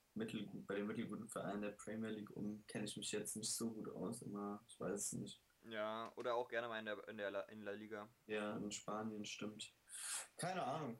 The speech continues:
Speaker 1: vielleicht lassen sie es auch. <laughs> Ich weiß es nicht, mal gucken.
Speaker 2: Ja, ich, Mainz ist auch, glaub ich, in Spanien ganz beliebt. Also sowohl bei den Spielern als auch so, also so, so halbwegs beliebt bei den, sympathisch halt für, bei den spanischen Fans, weil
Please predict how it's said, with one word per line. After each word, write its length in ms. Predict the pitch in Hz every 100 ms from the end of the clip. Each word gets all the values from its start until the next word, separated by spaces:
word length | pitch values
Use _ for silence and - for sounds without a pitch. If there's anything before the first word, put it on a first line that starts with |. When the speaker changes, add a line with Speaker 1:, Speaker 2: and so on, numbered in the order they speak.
| - -
Speaker 1:
vielleicht 380 | 120 127 127 117
lassen 300 | 117 - 165
sie 80 | 165
es 100 | -
auch. 340 | 143 170 - -
<laughs> 400 | - - 160 - - - - - - - - - - - - - -
Ich 100 | -
weiß 180 | 202 226
es 120 | -
nicht, 280 | 82 - - -
mal 140 | - 92
gucken. 360 | 85 85 80 - - 117
Speaker 2:
Ja, 140 | - - -
ich, 200 | 120 117 113
Mainz 340 | 98 127 175
ist 80 | 120
auch, 60 | 113
glaub 160 | 107
ich, 80 | -
in 60 | 107
Spanien 320 | - 113 113
ganz 180 | 104 -
beliebt. 460 | 107 120 135 - - -
Also 440 | 104 107 104 -
sowohl 220 | 110 117
bei 100 | 107
den 80 | 107
Spielern 400 | 110 135 123 117
als 220 | 85 107
auch 240 | - 107 -
so, 340 | 110 104 104 - - - - - - - - - - - -
also 200 | 117 110
so, 240 | 95 - -
so 200 | 107 85
halbwegs 320 | 110 117 110
beliebt 260 | 113 113 113
bei 160 | 101
den, 340 | 101 101 98 92 82
sympathisch 480 | 107 104 110 110 110
halt 140 | 98
für, 200 | 107 95
bei 120 | -
den 100 | 95
spanischen 340 | 95 98 101 95
Fans, 360 | - 104 104 98
weil 280 | 95 92